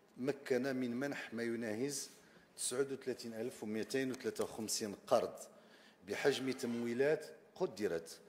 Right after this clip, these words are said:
بثمانية فاصلة سبعة المليار نتاع الدرهم، وهذه التمويلات الملتزم بها من المنتظر أن تحدث أكثر من مائة واثناش ألف فرصة عمل. كما أنه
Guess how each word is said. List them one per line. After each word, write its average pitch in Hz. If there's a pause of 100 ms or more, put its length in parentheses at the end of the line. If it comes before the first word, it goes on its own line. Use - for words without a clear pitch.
(300)
بثمانية 120
فاصلة 120
سبعة 107
المليار 117 (120)
نتاع 107
الدرهم، 85 (520)
وهذه 135
التمويلات 123 (440)
الملتزم 113
بها 95 (400)
من 120
المنتظر 123
أن 113
تحدث 131 (120)
أكثر 151 (440)
من 113
مائة 131
واثناش 127 (160)
ألف 139 (200)
فرصة 139 (180)
عمل. 107 (880)
كما 151 (400)
أنه 139